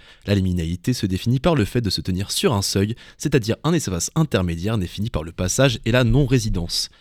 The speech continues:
Elle est utilisée pour décrire certains rites sociaux, comme la phase du rite funéraire,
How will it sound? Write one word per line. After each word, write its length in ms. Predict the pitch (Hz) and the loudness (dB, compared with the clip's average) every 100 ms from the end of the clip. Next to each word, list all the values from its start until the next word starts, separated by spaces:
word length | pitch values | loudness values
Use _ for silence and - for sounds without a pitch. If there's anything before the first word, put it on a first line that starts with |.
| - - | -20 -4
Elle 80 | 175 | 2
est 100 | 175 | 2
utilisée 380 | 98 - 90 110 | 2 -4 -2 -2
pour 180 | 98 85 | -4 -4
décrire 320 | 82 - 69 | -6 -8 -6
certains 360 | - - - 80 | -6 -6 -6 -6
rites 200 | 101 - | -6 -4
sociaux, 400 | 101 - 107 101 - - - | -4 -2 -2 -2 -6 -20 -8
comme 140 | - 104 | -2 0
la 100 | 90 | 0
phase 220 | - 92 | 0 -2
du 80 | 87 | -4
rite 160 | 82 | -6
funéraire, 520 | - 208 107 87 123 | -2 0 0 0 -4